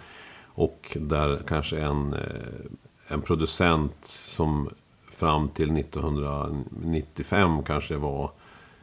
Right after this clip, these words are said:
någon som ringde massa musiker till en studio och delade ut lite papper med ackord på och hade förslag på hur folk skulle spela. Sen så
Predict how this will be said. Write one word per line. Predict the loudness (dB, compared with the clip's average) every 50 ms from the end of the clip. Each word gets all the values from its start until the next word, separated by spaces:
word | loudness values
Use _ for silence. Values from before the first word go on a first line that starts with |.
| -20 -20 -20 _
någon | 2 4 6 8 8 6 4
som | 2 2 0 2 2 0 0 -2 -6 -10 -18 -20 -20 -20 -20 -20 -20 -20 -20 -20 -20 -20 -20 -8
ringde | 2 6 8 8 8 8 6 6 4 4 4 2 2
massa | 4 4 4 4 6 8
musiker | 10 12 12 12 12 10 6 2 2 2 2
till | 2 2 2
en | 2 2
studio | 4 8 8 8 10 8 6 4 4 2
och | 2 2 0 -2 -4 -12 -8 -6 -2
delade | 2 2 4 4 4 4 4
ut | 2 2 2 0
lite | -2 -2 -2 -4
papper | -4 -2 -4 -4 -2 -2 0 0
med | 2 0
ackord | 0 0 0 0 2 2 2 0 0 -2
på | -2 -2 -2 -2
och | -2 -4 -2 2 2
hade | 2 2 0
förslag | -4 -6 -10 -6 -4 -4 -2 -2 -4 -4
på | -4 -2
hur | -2 -2
folk | -2 -2 -4 -4 -4 -6
skulle | -10 -6 -2 -2 -2 -2
spela. | -4 -2 -2 0 2 2 2 4 2 2 2
Sen | 2 2 2 2 2 2
så | 2 2 2 2 2